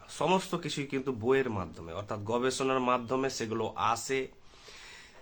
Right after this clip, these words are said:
তারপরে সেগুলো ধীরে ধীরে কিন্তু বিভিন্ন রাজনৈতিক মহলে, <clears throat> ধর্মীয়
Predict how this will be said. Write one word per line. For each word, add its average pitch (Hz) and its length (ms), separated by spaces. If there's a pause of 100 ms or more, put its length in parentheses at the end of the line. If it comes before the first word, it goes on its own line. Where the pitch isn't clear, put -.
(440)
তারপরে 170 380
সেগুলো 156 380
ধীরে 131 320
ধীরে 127 280
কিন্তু 123 300
বিভিন্ন 120 360
রাজনৈতিক 110 560
মহলে, 107 540 (220)
<clears throat> 156 320
ধর্মীয় 127 460